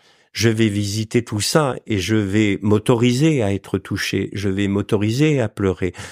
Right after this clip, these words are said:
je vais m'autoriser un certain nombre de, de choses que je ne m'autorisais pas. Et ça, c'est fondamental. Et je crois que je suis, euh, je me suis mis sur, euh,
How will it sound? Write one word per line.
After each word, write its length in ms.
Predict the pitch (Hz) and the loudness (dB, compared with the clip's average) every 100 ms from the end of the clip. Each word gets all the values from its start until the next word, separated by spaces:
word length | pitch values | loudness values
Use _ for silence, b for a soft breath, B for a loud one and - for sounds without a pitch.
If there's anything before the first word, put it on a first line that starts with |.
| B | B
je 140 | - 104 | -4 -2
vais 200 | 98 95 | 2 2
m'autoriser 840 | 95 - 110 113 123 156 156 107 _ _ _ _ _ - | 2 2 2 2 4 4 2 -2 _ _ _ _ _ -4
un 100 | 120 | -2
certain 380 | 110 120 - 110 | 0 -2 0 0
nombre 340 | 107 101 101 | 2 2 0
de, 180 | 92 92 92 - | 0 -2 -2 -12
de 280 | 139 101 95 | -10 -2 -2
choses 500 | - 151 160 110 - B B B B | 2 0 2 -2 -6 B B B B
que 120 | - | -2
je 160 | 98 107 | 2 2
ne 140 | 101 | 2
m'autorisais 800 | 95 95 - 90 92 82 82 82 - | 2 2 2 0 2 0 0 -2 -4
pas. 320 | - 110 _ _ b b b b b - | -4 -4 _ _ b b b b b -4
Et 80 | 90 | -2
ça, 180 | - 113 | 0 0
c'est 160 | - | 0
fondamental. 840 | 85 78 82 85 82 - - 117 - - | -2 -2 -4 -4 -6 -8 -8 -10 -10 0
Et 360 | 113 110 - _ - | 4 4 0 _ -8
je 140 | 90 | -4
crois 380 | 95 - - 170 | -4 -2 0 0
que 220 | 165 - | -2 -6
je 180 | 95 92 | -4 -4
suis, 500 | 95 - - 131 120 B B B B - | -4 -6 -6 -6 -6 B B B B -6
euh, 240 | 98 95 - | -2 -2 -2
je 160 | 95 101 | 0 2
me 160 | 107 | 2
suis 320 | 101 - 104 | 0 -2 0
mis 280 | 104 120 135 | 2 0 0
sur, 420 | 120 - 104 - 95 | -2 0 0 0 -2
euh, 420 | 90 87 87 | 0 -2 -4